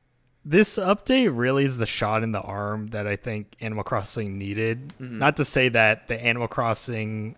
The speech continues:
Speaker 1: items themselves weren't interesting, but, you know, compared to previous titles, I, you know, I think there have been other Nintendo-related items in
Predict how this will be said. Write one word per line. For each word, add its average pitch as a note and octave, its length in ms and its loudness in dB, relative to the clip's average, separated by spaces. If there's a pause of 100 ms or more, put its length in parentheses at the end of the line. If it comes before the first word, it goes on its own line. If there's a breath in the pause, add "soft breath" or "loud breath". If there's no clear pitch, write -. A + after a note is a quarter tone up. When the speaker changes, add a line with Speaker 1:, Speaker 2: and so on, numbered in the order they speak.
Speaker 1:
items A2 360 -2
themselves G#2+ 500 -4
weren't G#2+ 300 -4
interesting, A#2 640 -6
but, G#2+ 300 -2 (320 loud breath)
you C3+ 80 -4
know, G#2 280 0 (600 soft breath)
compared D#3+ 360 4
to C#3 80 4
previous C#3+ 520 2
titles, A2+ 520 0
I, A#2 240 -4 (300)
you B2+ 100 -8
know, G2+ 200 -8
I A2+ 140 -2
think B2+ 260 -2
there A2+ 220 2
have A2 300 0
been G#2+ 520 -4 (600)
other A#2+ 240 0
Nintendo-related A2 1300 -2
items G#2 600 -8
in G#2+ 480 -8